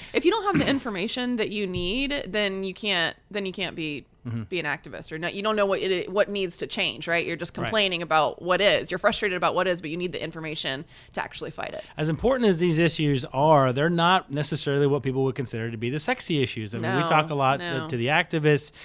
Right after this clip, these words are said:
Speaker 2: and they're, you know, as angry as they get at President Biden, or they, you know, wanna, wanna retweet the funny meme over Kamala Harris.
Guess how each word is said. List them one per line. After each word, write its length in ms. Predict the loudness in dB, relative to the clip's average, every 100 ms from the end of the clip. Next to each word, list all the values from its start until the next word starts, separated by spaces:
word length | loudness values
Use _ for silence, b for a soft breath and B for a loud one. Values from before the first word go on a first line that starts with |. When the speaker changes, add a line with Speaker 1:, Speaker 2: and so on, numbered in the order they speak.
| B B
Speaker 2:
and 160 | 0
they're, 220 | 4 4
you 120 | 4 2
know, 100 | -2
as 180 | -4 -4
angry 400 | -2 0 2 2
as 100 | 2
they 160 | 2 2
get 240 | 4 4
at 80 | 4
President 400 | 2 2 2 2
Biden, 400 | 4 4 2 0 -2
or 180 | -2
they, 220 | -4 -4 -6 B B
you 80 | 0
know, 100 | 2
wanna, 300 | 4 4 2
wanna 340 | 2 2 2
retweet 520 | 4 4 4 4 4
the 180 | 4 2
funny 320 | 4 4 6
meme 380 | 6 6 6 6
over 240 | 4 2 0
Kamala 400 | 2 4 4 2
Harris. 320 | 2 2